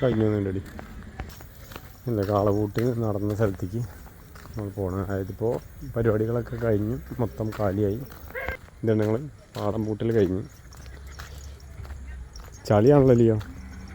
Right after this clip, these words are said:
ആൾക്കാർ കുറേ ഉണ്ട്. പക്ഷേ നമ്മളെ ഞങ്ങൾ ഇവിടെയാണ് നമ്മളെ പാടം പൂട്ടുന്നത് കേട്ടോ. പാടം പൂട്ടുന്നതിൻ്റെ കാഴ്ചയൊക്കെ ഞാൻ കാണിച്ചു തരാം. നല്ല അടിപൊളി പൂട്ടലാണ് കേട്ടോ.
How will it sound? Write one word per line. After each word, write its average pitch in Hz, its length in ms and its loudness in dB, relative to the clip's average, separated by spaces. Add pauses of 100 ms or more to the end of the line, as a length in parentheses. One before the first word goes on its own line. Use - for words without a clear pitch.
(440)
ആൾക്കാർ 107 360 6 (100)
കുറേ 113 180 4 (100)
ഉണ്ട്. 104 160 4
പക്ഷേ 107 260 0
നമ്മളെ 107 200 -2 (1120)
ഞങ്ങൾ 107 220 2
ഇവിടെയാണ് 107 520 4
നമ്മളെ 110 200 0 (280)
പാടം 98 280 0
പൂട്ടുന്നത് 92 240 2
കേട്ടോ. 92 160 -4 (300)
പാടം 101 240 0
പൂട്ടുന്നതിൻ്റെ 104 460 -2
കാഴ്ചയൊക്കെ 104 380 0
ഞാൻ 101 120 2
കാണിച്ചു 95 260 0
തരാം. 107 160 -2 (600)
നല്ല 107 220 2
അടിപൊളി 120 720 4
പൂട്ടലാണ് 98 320 6
കേട്ടോ. 90 160 -2